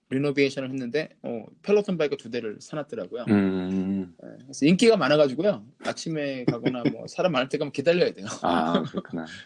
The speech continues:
Speaker 2: 네.
Speaker 1: <laughs> 네.
Speaker 2: 저희
Speaker 1: 하여튼 뭐
Speaker 2: 시골에도 꼭 펠로톤 바이크가 곧 들어오기를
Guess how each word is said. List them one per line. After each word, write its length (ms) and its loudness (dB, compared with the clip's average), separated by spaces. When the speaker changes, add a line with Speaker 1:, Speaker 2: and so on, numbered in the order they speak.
Speaker 2:
네. 260 -4
Speaker 1:
<laughs> 80 -18
네. 220 -12
Speaker 2:
저희 140 4
Speaker 1:
하여튼 0 -
뭐 60 8
Speaker 2:
시골에도 600 4
꼭 300 -2
펠로톤 800 -4
바이크가 640 -6
곧 320 -4
들어오기를 680 -4